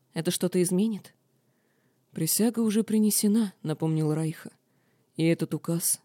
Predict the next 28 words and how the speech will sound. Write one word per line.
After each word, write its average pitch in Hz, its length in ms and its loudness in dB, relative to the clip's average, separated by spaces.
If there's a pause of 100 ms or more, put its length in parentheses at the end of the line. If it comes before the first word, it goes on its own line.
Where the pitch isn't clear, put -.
вряд 170 320 2
ли 226 100 -2
существует 190 640 -2
в 165 40 -8
единственном 170 640 0
экземпляре». 170 580 -2 (800)
Я 254 180 8
уронила 247 360 8
голову 208 400 6
на 160 120 6
сложенные 175 500 4
на 165 80 6
столе 160 320 4
руки, 196 360 2 (600)
дала 202 240 6
себе 196 260 2
пару 214 220 6
мгновений 190 560 6
для 175 140 4
успокоения 185 840 4
и - 160 2
решительно 175 520 2
выпрямилась. 165 680 0 (720)
«Так, - 380 -2 (460)
быстро 214 420 4
просматриваем 202 800 4
остальные 160 460 4
сюрпризы». 175 580 -2